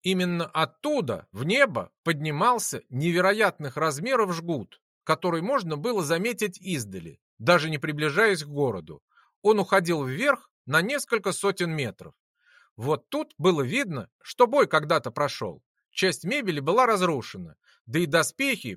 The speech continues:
похоже, валялись неизвестно сколько времени. То и дело мы об них спотыкались. «Стоп!»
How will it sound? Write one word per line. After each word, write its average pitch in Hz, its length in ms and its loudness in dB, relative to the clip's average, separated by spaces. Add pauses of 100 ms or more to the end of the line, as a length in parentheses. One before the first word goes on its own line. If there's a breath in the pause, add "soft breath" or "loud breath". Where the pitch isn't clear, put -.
похоже, 147 420 0
валялись 151 520 2
неизвестно 156 560 -4
сколько 180 400 0
времени. 120 520 -2 (340 soft breath)
То 190 120 4
и 160 80 2
дело 226 280 2
мы 208 160 2
об 180 140 0
них 214 160 -4
спотыкались. 131 800 0 (320)
«Стоп!» - 560 2